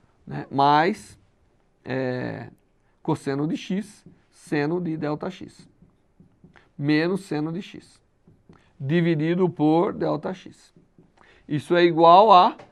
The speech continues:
eu vou botar seno em evidência, então isso é seno de x, que multiplica cosseno de delta x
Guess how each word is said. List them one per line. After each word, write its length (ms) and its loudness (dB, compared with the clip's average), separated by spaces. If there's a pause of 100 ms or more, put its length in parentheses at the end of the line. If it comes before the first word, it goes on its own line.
(400)
eu 100 -6
vou 100 2
botar 300 0
seno 320 -4
em 80 -2
evidência, 560 0
então 300 -2
isso 180 -4
é 60 -2
seno 360 -4
de 120 -6
x, 520 -14 (1300)
que 100 0
multiplica 840 0 (540)
cosseno 540 0
de 140 -2
delta 380 0
x 500 -16